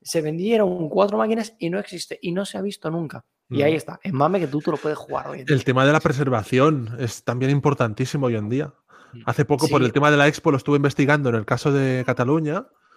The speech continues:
Speaker 1: Ujú.
Speaker 2: y el primer videojuego doméstico catalán se perdió, porque se hizo una sola copia,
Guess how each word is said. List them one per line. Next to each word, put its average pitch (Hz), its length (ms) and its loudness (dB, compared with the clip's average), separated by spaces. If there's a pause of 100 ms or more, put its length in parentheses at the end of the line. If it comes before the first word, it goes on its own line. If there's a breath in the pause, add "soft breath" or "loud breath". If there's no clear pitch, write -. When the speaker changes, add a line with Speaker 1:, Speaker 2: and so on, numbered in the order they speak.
(160 soft breath)
Speaker 1:
Ujú. 147 320 -2
Speaker 2:
y 117 720 -2
el 117 180 -2
primer 131 460 -6
videojuego 185 840 -6
doméstico 147 1200 -8
catalán 135 480 -4
se - 100 -6
perdió, 156 400 -2 (200)
porque 113 340 -6
se 117 100 -6
hizo 123 140 -4
una 131 100 2
sola 135 260 0
copia, 175 640 -2